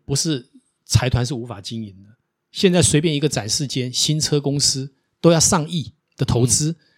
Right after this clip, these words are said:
Speaker 1: 那你要建个五个展示点，就要五六亿，
Speaker 2: 哇。
Speaker 1: 甚至于有的两三亿，我们都
Speaker 2: 是。
Speaker 1: 常常听得到。那这如果不是财团，你一般的经营者是无法。
Speaker 2: 很难。
Speaker 1: 所以对我们所谓的非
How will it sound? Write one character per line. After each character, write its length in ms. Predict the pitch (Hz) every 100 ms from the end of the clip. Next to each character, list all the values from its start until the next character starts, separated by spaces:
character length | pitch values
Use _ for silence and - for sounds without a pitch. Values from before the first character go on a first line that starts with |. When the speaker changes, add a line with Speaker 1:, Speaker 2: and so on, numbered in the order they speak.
| _ -
Speaker 1:
那 160 | 202
你 180 | 165 131
要 360 | 151 175 156 - _ _
建 220 | - 214 151
个 100 | 143
五 180 | 120
个 120 | 117 123
展 180 | 104
示 160 | 117 160
点， 240 | 127 107 - _ _ _
就 120 | -
要 120 | 160 147
五 140 | 123 113
六 220 | 165 139
亿， 240 | 156 - _ _ _ _ _ -
Speaker 2:
哇。 180 | 95 -
Speaker 1:
甚 200 | 208 185
至 120 | 180
于 40 |
有 140 | 156 123
的 140 | 143 143
两 240 | 139 104
三 280 | - 151 165
亿， 260 | 156 107 _ _
我 120 | -
们 80 | 117
都 160 | 143 151
Speaker 2:
是。 460 | - - 95 80 _ _ - -
Speaker 1:
常 200 | - 180
常 140 | 180
听 140 | 156 170
得 100 | 147
到。 240 | 143 104 - - -
那 220 | 208 226 147
这 200 | - 220
如 140 | 196
果 80 | 170
不 100 | 160
是 80 | 170
财 220 | - 131
团， 180 | 135 123
你 60 | 127
一 80 |
般 200 | 147 143
的 100 | 147
经 180 | 127 135
营 80 | 123
者 100 | 113
是 120 | 107
无 160 | 107 117
法。 200 | 117 -
Speaker 2:
很 160 | 101
难。 240 | 90 87 87 87 _
Speaker 1:
所 160 | - 233
以 140 | 220 - 92
对 120 | 302 254
我 240 | 151 120
们 180 | 113 143
所 300 | - 120 104
谓 140 | 151
的 140 | 127 113
非 560 | - - 202 196 208